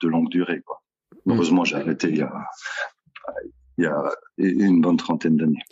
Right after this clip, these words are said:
Speaker 2: Euh, sur ton compte Instagram, là, il y a une photo. Donc, je, j'imagine que c'est l'époque du cross, là. Euh, Binge le onze novembre soixante-seize, c'est ça ?
Speaker 1: Euh, oui, oui, oui. C'est, je, j'ai retrouvé ça ici, euh, hier. C'était un petit carnet de, bah, d'enfance, on va dire, ou,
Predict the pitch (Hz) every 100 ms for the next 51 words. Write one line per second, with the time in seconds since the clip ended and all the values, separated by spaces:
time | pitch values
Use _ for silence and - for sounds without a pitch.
0 | - - - - - 107 120 113 113 107
1 | - 135 147 165 202 160 123 123 147 107
2 | 104 - 110 117 123 127 - 104 104 -
3 | 101 113 113 123 101 95 90 95 80 90
4 | - 156 - 82 71 _ - - _ _
5 | - 95 95 90 87 95 131 - 104 -
6 | 120 139 131 - 117 123 131 - 117 110
7 | 147 147 208 - - 139 - _ _ _
8 | _ _ _ _ _ 117 113 110 107 107
9 | 107 185 202 151 156 208 214 170 - 143
10 | 120 147 139 160 - 160 160 - 165 160
11 | - 160 147 131 127 123 120 110 123 139
12 | 127 - 113 - 117 117 117 - - -
13 | - 104 - 117 123 110 113 117 95 90
14 | 87 85 85 80 76 78 87 87 117 131
15 | 127 104 90 110 92 82